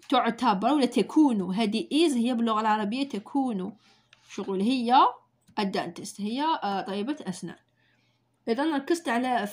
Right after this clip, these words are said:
على هذه مليح باسكو تقدر تطيح لكم باش تجيبوها إن شاء الله، إذا طاحت لكم بشكل آخر. Three, David has a pet cat. ديفيد عنده حيوان أليف. Pet معناتها حيوان أليف، cat واش معناتها؟ قط.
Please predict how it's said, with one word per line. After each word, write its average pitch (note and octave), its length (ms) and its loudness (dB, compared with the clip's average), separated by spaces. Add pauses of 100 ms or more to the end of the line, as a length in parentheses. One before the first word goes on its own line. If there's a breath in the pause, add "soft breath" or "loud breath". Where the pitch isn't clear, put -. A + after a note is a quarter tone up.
على G#3+ 160 0
هذه A3+ 320 -2
مليح G#3+ 460 0
باسكو B3+ 280 -6
تقدر C#4+ 320 -6
تطيح - 320 -10
لكم - 280 -14 (140)
باش G3+ 160 -6
تجيبوها A3 440 -6
إن A3+ 40 -6
شاء - 180 -12
الله، F#3+ 220 -8
إذا G3 120 -10
طاحت A3+ 240 -8
لكم D4+ 180 -6
بشكل B3 420 -6
آخر. G3 320 -8 (580 soft breath)
Three, E4 520 2
David D#4 480 2
has A3+ 320 2
a G#3 60 -4 (140)
pet D4+ 260 0 (160)
cat. F3+ 340 -2 (360 soft breath)
ديفيد D4+ 440 0
عنده G#3+ 380 0
حيوان A3 580 -2
أليف. F3+ 280 -2 (140)
Pet C#4 300 -4
معناتها A#3 240 -4
حيوان A3+ 520 -6
أليف، B3 380 -4 (120)
cat F#3 280 0
واش C4+ 140 -10
معناتها؟ D#4+ 460 -4 (320 soft breath)
قط. - 340 -6